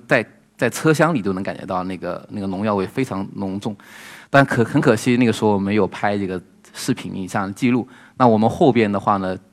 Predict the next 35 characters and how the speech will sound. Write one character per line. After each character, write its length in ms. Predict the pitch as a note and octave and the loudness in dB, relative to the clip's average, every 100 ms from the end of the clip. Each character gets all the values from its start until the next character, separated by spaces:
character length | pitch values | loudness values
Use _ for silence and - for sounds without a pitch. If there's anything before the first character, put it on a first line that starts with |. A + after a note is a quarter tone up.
| _ | _
在 160 | - A2 | -4 -2
今 240 | G2 C3 C3+ | 0 0 2
年 340 | A2 G2 G2+ | 0 -2 -2
的 220 | G2+ F#2 - | -2 -2 -4
江 240 | - B2 C3 | -6 -4 -2
苏， 180 | - C3 | -2 -2
我 80 | |
们 120 | F#2 F#2+ | -2 -4
拍 240 | - G2+ | -6 -4
了 60 | F#2+ | -4
一 120 | E2+ | -8
次 300 | - F#2+ - | -10 -12 -10
类 140 | A2 G#2+ | -8 -8
似 200 | - A2+ | -6 -10
的， 120 | - - _ | -10 -16 _
可 140 | - F2+ | -14 -12
以 80 | |
看 260 | F2+ - F#2 | -10 -10 -10
一 60 | - | -12
下。 120 | - _ _ _ _ _ _ _ _ - _ _ | -16 _ _ _ _ _ _ _ _ -20 _ _
人 200 | B2 C#3+ | 4 6
在 140 | F3+ | 4
地 220 | C3 D3 | 2 -2
里 100 | G#2+ | -2
边 220 | F#2+ E2 - - | -2 -6 -8 -10
拿 160 | G#2+ A2+ | -2 0
着 100 | A#2 | 0
皮 220 | - G#2 | -6 0
管 180 | G#2+ - - - - | 0 0 -10 -18 -10
就 100 | A2+ | -6
这 80 | G2+ | -6
么 140 | F#2 - _ - | -6 -12 _ -12
喷， 160 | A2+ G#2 - _ _ _ _ _ | -10 -10 -16 _ _ _ _ _
然 200 | B2 B2 | 4 6
后 360 | C3 A2 - | 6 6 -2